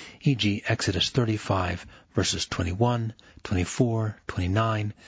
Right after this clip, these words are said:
thirty-one, thirty-three, thirty-five, and chapter thirty-six, one through eight, First Kings five sixteen,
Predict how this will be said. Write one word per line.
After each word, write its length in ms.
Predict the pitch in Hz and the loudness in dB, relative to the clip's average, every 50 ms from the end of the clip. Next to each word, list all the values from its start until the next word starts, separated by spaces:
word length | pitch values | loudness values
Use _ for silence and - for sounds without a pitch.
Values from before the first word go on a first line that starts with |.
| - - - _ | -20 -20 -20 _
thirty-one, 640 | - - 147 131 120 113 107 107 98 95 92 90 - - - | -2 0 0 2 2 2 2 2 0 0 0 -4 -6 -8 -8
thirty-three, 720 | - - 117 110 107 101 - - 101 95 92 90 85 - - - - - - - - - _ | -2 0 2 2 2 0 -2 -2 -2 0 0 -2 -4 -6 -12 -20 -20 -20 -20 -20 -20 -20 _
thirty-five, 800 | - - - 117 104 101 95 - - 92 87 80 - - - - - - - - - - - - - - - - _ - | -10 -2 0 2 2 2 -2 0 0 0 0 0 -2 -6 -8 -10 -14 -20 -20 -20 -20 -20 -20 -20 -20 -20 -20 -12 _ 0
and 320 | - 113 104 104 92 - - - - - - - - - | 2 2 2 0 -2 -6 -10 -18 -20 -20 -20 -18 -6 -2
chapter 260 | - 98 - - 92 | -2 -2 -2 -2 0
thirty-six, 640 | - - 110 104 98 - - - 104 - - - | 0 2 2 2 2 0 0 0 0 -2 -4 -4
one 260 | 92 90 92 87 87 | -2 0 0 0 0
through 200 | 85 - - - - | -2 -4 -4 -2 0
eight, 320 | 135 117 92 - - - - - - - - _ - - - - - - - - - _ _ | 0 0 0 -4 -10 -16 -16 -20 -20 -20 -20 _ -20 -20 -20 -20 -20 -20 -20 -20 -20 _ _
First 360 | - - 98 90 - - - | -6 -4 -2 -2 -2 -2 -2
Kings 440 | - - 131 117 104 101 98 95 - | 2 2 2 2 2 0 0 -2 -2
five 460 | - - - 101 95 95 92 90 85 | -2 0 0 0 2 0 0 -2 -2
sixteen, 800 | - - - - - - - - - 160 147 104 90 104 127 131 | -2 -2 -2 -2 -2 -4 -4 0 2 2 2 2 0 -2 -2 -4